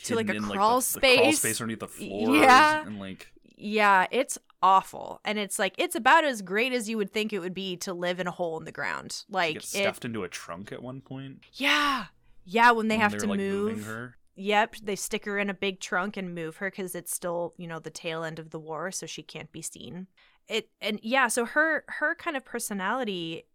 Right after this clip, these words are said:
Speaker 1: she's trying to have some sort of control over her life because she doesn't have any at this point. And he is trying to control her life. <laughs> Like
Speaker 2: Yeah, exactly. She's lived in, like, this,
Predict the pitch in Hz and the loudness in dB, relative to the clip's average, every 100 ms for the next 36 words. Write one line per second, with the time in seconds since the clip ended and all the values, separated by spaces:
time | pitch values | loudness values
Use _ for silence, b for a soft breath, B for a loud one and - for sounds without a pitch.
0 | _ - - 277 302 - 285 247 226 208 | _ -10 -4 -4 -4 0 4 4 2 -2
1 | - 202 - - 208 196 - - 277 294 | -2 -2 -2 2 2 2 0 2 4 2
2 | 294 - 226 208 - 208 185 196 190 190 | -2 -2 0 -2 -6 -8 -6 -2 -2 -2
3 | 165 165 160 160 165 - - 160 - 151 | -4 -6 -4 -2 -2 -6 -14 -12 -10 -6
4 | 165 170 143 123 - 95 101 113 104 - | -6 -6 -10 -10 -8 -10 -8 -8 -8 -10
5 | - - - - - B B B 196 185 | -18 -16 -14 -14 -16 B B B -8 -8
6 | - 302 262 214 - 226 196 - 214 - | -2 2 2 2 2 2 2 -2 -6 0
7 | 226 214 214 330 269 151 52 - - - | 0 0 2 2 2 -2 -4 -8 -2 4
8 | 339 - 349 - 294 127 123 135 135 120 | 4 4 4 8 8 8 2 2 2 -2
9 | - 139 117 107 110 110 110 107 104 95 | -6 -6 -4 -2 0 -2 -4 -4 -6 -8
10 | - 101 98 - - | -10 -6 -6 -6 -8